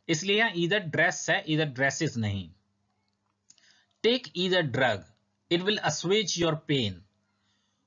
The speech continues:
कोई भी दवाई लो, यह तुम्हारे दर्द को कम कर देगी। यहाँ पर भी दोस्तों दो दवाइयों की चॉइस है, इसलिए हमने either drug बोला है। "Go either way,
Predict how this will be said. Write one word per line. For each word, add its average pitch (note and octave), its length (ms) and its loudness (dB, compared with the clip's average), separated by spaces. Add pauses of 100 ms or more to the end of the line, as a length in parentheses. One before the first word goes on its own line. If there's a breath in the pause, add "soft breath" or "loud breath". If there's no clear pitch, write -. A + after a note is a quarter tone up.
(260)
कोई C4 320 4
भी A#3+ 240 2
दवाई D3 320 2
लो, D3+ 460 0 (520)
यह F3 160 2
तुम्हारे G3 380 0
दर्द E3+ 300 0
को G3+ 180 2
कम E3 280 0
कर C#3+ 160 0
देगी। G#2 480 -2 (640)
यहाँ F#3 220 4
पर C4 100 2
भी B3+ 120 -2
दोस्तों G3+ 720 -2 (100)
दो G#3+ 160 6
दवाइयों E3+ 420 2
की D#3+ 120 -6
चॉइस A#2+ 440 0
है, F#2+ 280 -4 (1040)
इसलिए A3 300 2
हमने G#3 480 0 (420)
either G#3 340 2
drug C#3 200 2
बोला G#2+ 300 2
है। F#2 360 -4 (360)
"Go C#3 160 2
either F#3+ 440 2
way, A#2+ 320 0